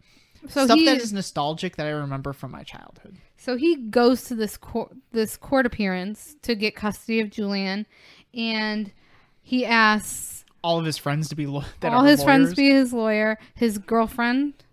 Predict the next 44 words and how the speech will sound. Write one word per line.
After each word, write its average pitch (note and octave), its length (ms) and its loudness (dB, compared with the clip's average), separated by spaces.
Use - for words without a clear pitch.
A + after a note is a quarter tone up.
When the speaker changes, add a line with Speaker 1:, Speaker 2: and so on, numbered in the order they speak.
Speaker 1:
to C4 120 0
be A#3 140 0
his A3+ 240 -2
lawyer, A3 260 -2
but G#3+ 100 -4
she's A3+ 220 -4
like, G#3+ 140 0
"I F#3+ 60 -2
can't A3+ 420 -4
because G#3 400 -6
I F#3+ 200 -4
have G3 500 -2
this, F#3+ 320 -6
my G#3 160 -4
case G3 420 -6
in F#3+ 200 -6
Speaker 2:
And F#3 100 0
she A3 160 -4
Speaker 1:
D B3+ 60 0
C." C4 80 2
Speaker 2:
makes C4+ 140 2
a, A#3+ 140 -4
she - 140 -4
makes G#3 240 -2
a A3 60 -2
really F#3+ 200 2
good F3 240 -4
point. F3 320 0
She's D3+ 200 -4
like, D3+ 180 -4
"Y'all D3 320 -2
kinda C4+ 240 -4
barged D3 600 -2
into D#3+ 200 0
my C#3 200 -4
life." D3 680 -4
She's F3 160 -8
like, F3 120 -8
"I C3+ 100 -4
already A3+ 220 -2
had G#3+ 160 -2
stuff - 260 -6
going D3+ 300 -2
on, C3+ 500 -8